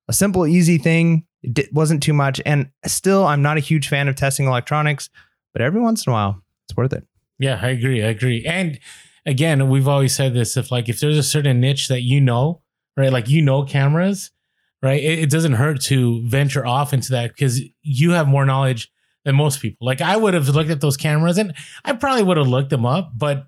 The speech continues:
Speaker 2: they wouldn't have been my go-to. Like I said, I pr-, I don't even know how far into the room I would have walked into.
Speaker 1: Oh, yeah, I mean, I was, like, hovering over 'em. As soon as I saw that red,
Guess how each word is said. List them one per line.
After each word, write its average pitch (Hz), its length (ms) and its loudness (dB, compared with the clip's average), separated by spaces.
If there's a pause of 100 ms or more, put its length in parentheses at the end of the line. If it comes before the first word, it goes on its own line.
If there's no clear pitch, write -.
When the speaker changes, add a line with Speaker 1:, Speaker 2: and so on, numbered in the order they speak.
Speaker 2:
they 165 200 0
wouldn't 170 260 2
have 147 60 2
been 147 180 2
my 127 160 2
go-to. 113 540 -4
Like 139 120 0
I 156 60 0
said, 139 200 0
I 151 80 2
pr-, 143 180 -8
I 160 100 0
don't 190 160 0
even 160 220 0
know 143 260 0 (240)
how 151 120 -2
far 143 200 0
into 139 160 2
the 123 100 2
room 123 240 2
I 127 100 2
would 120 220 -2
have 110 100 -2
walked 107 260 -8
into. 107 320 -12 (180)
Speaker 1:
Oh, 120 60 -4
yeah, 110 80 -2
I 110 40 -4
mean, 113 120 0
I 127 100 -2
was, 123 160 0
like, 101 160 -2
hovering 113 340 -2
over 107 140 -2
'em. 101 80 -4
As 113 80 -6
soon 175 80 2
as 190 80 2
I 208 80 2
saw 180 160 0
that 147 160 -2
red, 139 260 0